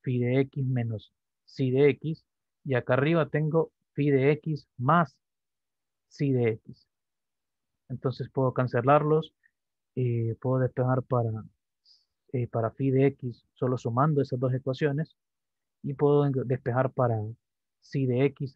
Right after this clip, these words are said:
restando la primera de la, de la segunda.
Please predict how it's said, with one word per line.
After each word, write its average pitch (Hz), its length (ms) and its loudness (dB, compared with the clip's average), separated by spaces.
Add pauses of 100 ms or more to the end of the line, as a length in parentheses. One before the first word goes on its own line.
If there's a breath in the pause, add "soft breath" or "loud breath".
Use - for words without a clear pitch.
(100)
restando 127 500 -2
la 110 460 -2
primera 120 400 0
de 117 80 0
la, 113 200 -8 (200)
de 120 140 -6
la 107 800 -8
segunda. 117 440 -8